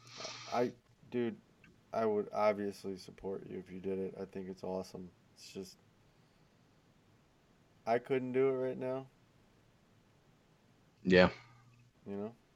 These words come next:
Speaker 1: So, but that doesn't mean you shouldn't, if it's really something you wanna do.
Speaker 2: Yeah. I don't know. I'll let you know. <laughs>
Speaker 1: Yeah.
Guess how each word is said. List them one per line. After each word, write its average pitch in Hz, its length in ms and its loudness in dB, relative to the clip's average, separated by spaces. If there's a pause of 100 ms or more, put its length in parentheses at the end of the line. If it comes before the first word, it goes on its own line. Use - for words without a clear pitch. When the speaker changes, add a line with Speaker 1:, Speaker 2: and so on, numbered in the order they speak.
(640)
Speaker 1:
So, 92 260 -6 (640)
but 92 100 -6
that 107 160 2
doesn't 104 180 -4
mean 104 160 0
you 107 120 -2
shouldn't, 110 440 -2 (540)
if - 80 -20
it's - 140 -20
really 104 220 -2
something 104 340 -8
you 104 120 -2
wanna 104 160 0
do. 107 380 -2 (2500)
Speaker 2:
Yeah. - 1200 -8 (300)
I 185 60 12
don't 190 100 12
know. 131 140 12
I'll 113 100 12
let 131 120 12
you 131 60 12
know. 131 160 12 (180)
<laughs> - 560 6
Speaker 1:
Yeah. 147 260 4